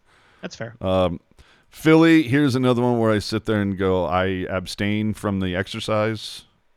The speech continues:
Speaker 1: It, their one point oh was ugly, but the inspiration, I think they hit it out of the park.
Speaker 2: No, okay.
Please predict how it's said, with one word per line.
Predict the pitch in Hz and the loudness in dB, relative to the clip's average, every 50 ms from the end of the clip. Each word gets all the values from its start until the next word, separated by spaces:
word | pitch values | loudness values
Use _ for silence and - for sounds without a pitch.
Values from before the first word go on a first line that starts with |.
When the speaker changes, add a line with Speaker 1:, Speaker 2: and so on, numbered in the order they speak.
| _ _ _ | _ _ _
Speaker 1:
It, | _ 139 143 151 151 - _ | _ -2 0 0 -2 -4 _
their | - 147 131 139 151 165 | -18 -6 -4 -2 -2 0
one | 151 156 170 180 | 0 -2 -4 -2
point | 170 180 185 180 | -4 -4 -2 -2
oh | 180 180 | -2 -2
was | 170 156 143 131 - - | -2 -2 -4 -4 -6 -6
ugly, | 131 139 135 143 151 170 180 190 | -6 -6 -6 -6 -6 -6 -6 -6
but | 180 143 _ 135 127 123 110 - | -8 -10 _ -6 -6 -6 -6 -8
the | 131 127 - _ _ _ | -12 -14 -14 _ _ _
inspiration, | 127 127 120 - - 123 120 120 120 - 120 117 | -12 -12 -12 -12 -12 -10 -10 -10 -10 -12 -12 -12
I | 113 | -12
think | 113 - - 120 113 113 - - - - | -12 -12 -12 -12 -12 -12 -14 -18 -20 -10
they | 117 113 110 113 110 | -8 -6 -6 -6 -8
hit | 113 117 - 113 104 | -10 -8 -8 -8 -8
it | 110 - | -6 -8
out | - 104 | -8 -8
of | 87 | -8
the | 92 | -10
park. | - 98 - - - _ _ _ _ _ _ _ _ _ _ _ _ _ _ _ _ _ _ _ _ _ - | -12 -12 -14 -14 -20 _ _ _ _ _ _ _ _ _ _ _ _ _ _ _ _ _ _ _ _ _ -2
Speaker 2:
No, | 120 120 107 107 | 2 2 4 2
okay. | 117 - - 92 90 92 | 2 0 -2 -4 -4 -6